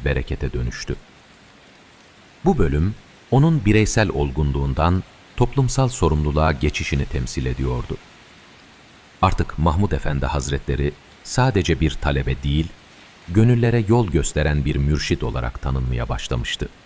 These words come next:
Ancak o bu makamı hiçbir zaman sahiplenmedi. Kendini daima Allah'ın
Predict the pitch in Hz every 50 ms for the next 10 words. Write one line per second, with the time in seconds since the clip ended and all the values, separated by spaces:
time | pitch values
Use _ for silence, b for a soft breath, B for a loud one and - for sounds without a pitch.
0 | - - - - - - - - - - - - - - - - - - - -
1 | - - 107 90 80 - - - - - - 78 82 92 - - - - - -
2 | - 80 90 80 73 67 - - 67 65 65 65 69 65 - - - - - -
3 | - - - 143 127 110 85 80 65 69 71 71 65 - - 71 65 62 69 65
4 | - 65 62 64 64 62 60 58 - - - - - - - - - - - -
5 | - - - - - - - - - - - - - - - 143 156 165 175 165
6 | 165 - - 95 101 123 143 139 107 76 69 69 65 67 69 78 87 - - -
7 | - - - - 107 120 123 135 131 120 123 135 131 123